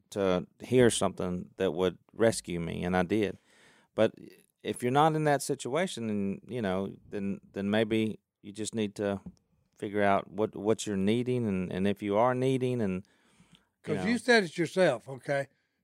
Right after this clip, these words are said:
Speaker 2: You're, you're bored, you're missing something. Okay, in my, my, in my humble opinion, okay, what you're missing is a relationship with Jesus, the Savior and Creator of the universe.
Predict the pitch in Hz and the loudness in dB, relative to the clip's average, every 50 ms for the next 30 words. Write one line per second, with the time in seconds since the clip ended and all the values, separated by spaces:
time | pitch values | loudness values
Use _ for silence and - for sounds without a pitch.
0 | _ _ - 156 165 180 - 170 156 156 156 135 123 170 190 208 202 190 160 135 | _ _ -2 0 0 0 0 0 2 2 2 2 4 8 10 12 12 10 10 6
1 | 131 160 165 165 175 190 175 - 185 160 127 - - 147 131 - - 123 107 _ | 4 2 4 6 4 4 2 2 -2 -6 -4 -2 -2 -2 -2 -2 -6 -20 -20 _
2 | _ _ _ _ _ _ _ _ _ _ _ _ _ _ _ _ _ _ _ _ | _ _ _ _ _ _ _ _ _ _ _ _ _ _ _ _ _ _ _ _
3 | _ _ _ _ _ _ _ _ _ _ _ _ _ _ _ _ _ _ _ _ | _ _ _ _ _ _ _ _ _ _ _ _ _ _ _ _ _ _ _ _
4 | _ - 147 143 127 - 160 151 151 151 156 143 147 147 143 147 165 175 185 180 | _ -14 -14 -12 -6 -2 0 2 2 2 0 -2 -6 -4 0 4 8 8 8 8
5 | 151 143 - 143 156 165 175 180 185 180 160 - _ - - - - 151 156 156 | 6 2 -4 0 4 6 8 8 8 8 6 2 _ -16 -20 -14 -8 -4 -2 0
6 | 160 170 170 170 151 151 180 175 175 170 165 131 - 185 185 190 185 185 185 185 | 2 4 4 4 4 2 2 0 2 0 -2 -2 -2 -2 0 0 0 -2 -4 -6
7 | 185 _ _ - 160 139 - 170 160 147 151 156 - _ _ _ _ _ _ _ | -10 _ _ -12 -12 -8 -4 -2 -2 -2 -2 -4 -10 _ _ _ _ _ _ _
8 | _ _ - 175 180 - - - 180 175 170 175 185 185 - 180 160 98 90 - | _ _ 0 0 0 0 2 2 2 4 4 6 4 4 2 0 -6 -6 -6 0
9 | 151 180 190 190 160 160 156 156 160 165 170 170 160 - 165 147 127 - 160 165 | 4 6 6 6 6 4 2 4 4 4 4 4 2 0 -4 -10 -8 -4 -2 -2
10 | 160 - - 147 131 123 _ _ 139 127 156 180 180 165 127 113 120 - - _ | -2 -4 -8 -14 -14 -14 _ _ -10 -2 2 2 2 2 0 -4 -10 -20 -20 _
11 | - _ _ _ _ _ - 147 143 - - 175 165 170 170 165 165 165 165 151 | -20 _ _ _ _ _ -14 -14 -10 -4 0 2 4 4 4 4 2 0 0 -2
12 | - - 170 160 160 160 156 143 151 143 139 131 139 143 147 147 139 123 131 131 | -2 0 0 2 2 2 2 0 -2 -4 -4 -4 -4 -4 -4 -4 -6 -8 -12 -14
13 | 123 - - | -16 -18 -20